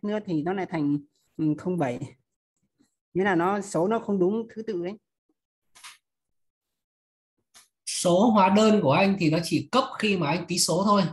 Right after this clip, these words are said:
Speaker 2: cho nên anh cứ tạo ra
Speaker 1: Ừ.
Speaker 2: thế không vấn đề gì đâu.
Speaker 1: Vâng.
Speaker 2: Khi mà
Speaker 1: Ờ,
Speaker 2: anh phát
Speaker 1: còn
Speaker 2: hành ra
Speaker 1: có
Speaker 2: thì số nó sẽ tự động nhảy theo thứ tự.
Speaker 1: Vâng.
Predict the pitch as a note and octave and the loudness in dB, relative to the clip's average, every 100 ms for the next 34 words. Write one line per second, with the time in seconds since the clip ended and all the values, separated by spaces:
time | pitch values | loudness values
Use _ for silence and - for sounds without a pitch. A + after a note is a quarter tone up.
0 | - E3+ F3+ F3 E3+ G3+ F#3+ - E3+ E3+ | -6 -4 -2 -4 -4 -4 -4 -2 0 2
1 | E3 D#3+ E3 E3+ D#3+ F3+ C#3 D3+ D#3 - | 0 -2 -2 -4 -2 0 0 -2 -2 -8
2 | _ _ _ _ _ _ _ _ - D#3 | _ _ _ _ _ _ _ _ -6 -2
3 | D3+ D3+ _ _ F3 F3 F3 F3 F3 F3 | -2 -6 _ _ 4 6 6 4 2 2
4 | E3+ D3+ E3 E3 D3+ - D3+ G3 F#3+ F3+ | 2 4 4 2 0 0 0 -2 -6 -8
5 | F#3 D#3 D#3+ D#3 D3+ A#2+ E3 D#3+ D#3+ F#3 | -6 -2 -2 2 0 0 -4 -4 -4 -4
6 | G3 - _ _ _ _ _ _ _ _ | -6 -12 _ _ _ _ _ _ _ _
7 | _ _ _ _ D#3 D3+ | _ _ _ _ -2 -2